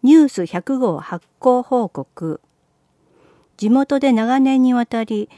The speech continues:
精力的に防犯活動をされている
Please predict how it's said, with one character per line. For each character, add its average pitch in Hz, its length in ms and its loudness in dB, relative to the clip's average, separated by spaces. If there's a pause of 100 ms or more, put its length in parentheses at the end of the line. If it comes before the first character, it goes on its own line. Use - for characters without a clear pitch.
(120)
精 285 300 -2
力 285 240 -6
的 277 260 -4
に 262 200 2
防 254 280 0
犯 285 220 -2
活 277 320 -8
動 196 200 -2
を 165 60 -4
さ 175 140 -8
れ 190 140 -8
て 185 160 -8
い 180 140 -8
る 147 200 -14